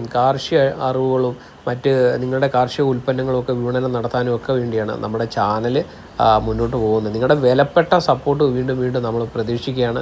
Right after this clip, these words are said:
വീഡിയോ മാക്സിമം ഷെയർ ചെയ്ത് മറ്റ് കർഷകരിലേക്ക് എത്തിക്കാനും മനസ്സ് കാണിക്കണം. നിങ്ങളുടെ വിലപ്പെട്ട അഭിപ്രായങ്ങൾ കമൻറ്റിലൂടെ രേഖപ്പെടുത്താൻ മറക്കരുത്. നമ്മുടെ ചാനലുകൾ, ആ, ഇഷ്ടമായെങ്കിൽ നമ്മുടെ ചാനലൊന്ന്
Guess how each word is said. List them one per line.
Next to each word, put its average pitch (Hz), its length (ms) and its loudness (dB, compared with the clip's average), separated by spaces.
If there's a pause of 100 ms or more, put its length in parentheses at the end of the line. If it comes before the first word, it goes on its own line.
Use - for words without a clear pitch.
(120)
വീഡിയോ 123 280 -2
മാക്സിമം 113 380 -4
ഷെയർ 123 320 2
ചെയ്ത് 147 180 4 (140)
മറ്റ് 135 220 -2
കർഷകരിലേക്ക് 131 1040 0
എത്തിക്കാനും 131 460 -2 (100)
മനസ്സ് 120 280 0
കാണിക്കണം. 127 360 0
നിങ്ങളുടെ 147 220 4
വിലപ്പെട്ട 147 380 2
അഭിപ്രായങ്ങൾ 156 560 4 (120)
കമൻറ്റിലൂടെ 131 560 0 (140)
രേഖപ്പെടുത്താൻ 120 680 -2
മറക്കരുത്. 135 420 2 (520)
നമ്മുടെ 131 220 2 (100)
ചാനലുകൾ, 147 500 4 (240)
ആ, - 20 4 (200)
ഇഷ്ടമായെങ്കിൽ 139 760 0
നമ്മുടെ 117 300 -2
ചാനലൊന്ന് 117 480 -4